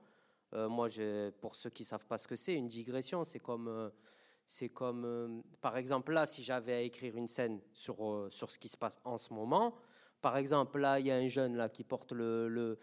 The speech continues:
le coq sportif, un pull du coq sportif. Voilà, je décris la scène et tout, ta, ta, ta. Boum, je pars dans la vie du jeune du coq sportif. Donc, j'invente un truc et je ressors de la scène. Donc, je, je joue entre le temps présent et le temps passé.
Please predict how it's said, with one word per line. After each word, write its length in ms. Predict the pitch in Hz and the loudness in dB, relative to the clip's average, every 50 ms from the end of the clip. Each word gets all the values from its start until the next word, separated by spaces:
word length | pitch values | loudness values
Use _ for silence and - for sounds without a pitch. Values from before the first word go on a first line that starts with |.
| - - _ | -12 -20 _
le 140 | - 127 127 | -2 -2 -2
coq 240 | 127 - 127 - - | 0 0 -4 -4 -4
sportif, 640 | - - 120 - - - - 208 233 233 - - - - | -8 -8 -8 -8 -8 -6 -4 -2 -2 -4 -4 -12 -14 -4
un 100 | - 139 | -2 -2
pull 220 | 131 135 - 156 135 | -2 -2 -4 -8 -8
du 180 | 123 120 117 | -6 -10 -14
coq 300 | - - - 131 - - | -12 -8 -8 -8 -8 -8
sportif. 580 | - - 123 - - - - 220 233 226 - - - - - - - _ _ - | -10 -10 -10 -10 -8 -4 -2 -2 -2 -2 -4 -12 -18 -20 -20 -20 -20 _ _ 2
Voilà, 320 | 135 143 151 175 190 196 | 4 6 8 8 8 8
je 120 | 151 151 147 | 6 4 2
décris 340 | 135 156 151 - - 170 147 | 2 2 0 0 -4 -2 0
la 100 | 147 139 | 0 0
scène 340 | - - - 160 156 151 | 0 2 4 4 4 4
et 80 | 143 139 | 2 0
tout, 160 | 143 - 180 | -2 -8 -12
ta, 140 | 147 - 143 | -8 -8 -6
ta, 140 | - 147 139 | -4 -4 4
ta. 180 | - 208 202 | 6 6 6
Boum, 440 | 160 131 139 180 269 262 202 151 139 | 6 4 4 6 8 8 8 6 2
je 120 | 123 120 156 | 2 2 0
pars 240 | 151 - 220 175 | 6 6 4 6
dans 120 | 170 175 175 | 6 4 4
la 120 | 170 170 | 6 4
vie 180 | 156 170 202 190 | 4 2 -2 -6
du 120 | 160 156 | -6 -6
jeune 240 | 147 151 170 165 160 | 0 2 2 2 2
du 160 | 143 143 143 | 0 -2 -4
coq 200 | 143 160 147 - | 0 0 -2 -2
sportif. 600 | - - 131 - - - 214 254 254 - - - _ - - - _ _ - | 0 -6 -6 -6 -4 -2 -2 -2 -2 -4 -10 -16 _ -20 -20 -20 _ _ -2
Donc, 140 | 135 127 123 | -2 0 2
j'invente 460 | 120 139 143 139 131 147 143 135 139 | 4 4 4 8 8 6 6 8 4
un 100 | 131 123 | 2 2
truc 240 | - 220 233 226 - - - - - - - | 4 2 2 2 0 -6 -20 -20 -14 2 6
et 100 | 214 214 | 6 6
je 80 | 165 208 | 8 6
ressors 400 | 180 160 170 - - 180 147 147 | 6 6 4 4 4 2 4 4
de 60 | 151 | 4
la 140 | 143 139 135 | 4 4 2
scène. 300 | - - 127 110 107 - - - - _ - | 2 0 0 0 0 -4 -8 -14 -20 _ 0
Donc, 200 | 131 139 139 131 | 0 2 2 2
je, 240 | - - 160 160 | 2 2 2 2
je 180 | 151 127 160 156 | 0 2 2 2
joue 300 | 147 147 202 220 196 - | 2 2 0 0 0 0
entre 300 | - 139 139 - - 151 | 0 -2 -2 2 2 2
le 80 | 143 147 | 2 4
temps 180 | 147 214 196 180 | 4 4 4 4
présent 420 | - - 170 - 175 185 233 269 - - _ _ _ _ _ _ _ _ - | 0 -2 0 2 4 2 2 0 -6 -12 _ _ _ _ _ _ _ _ 4
et 100 | 196 185 | 4 6
le 120 | 175 185 185 | 6 6 4
temps 200 | 190 196 180 - | 4 2 2 4
passé. 420 | 175 156 143 - - 143 127 - | 2 0 0 0 -2 -6 -6 -8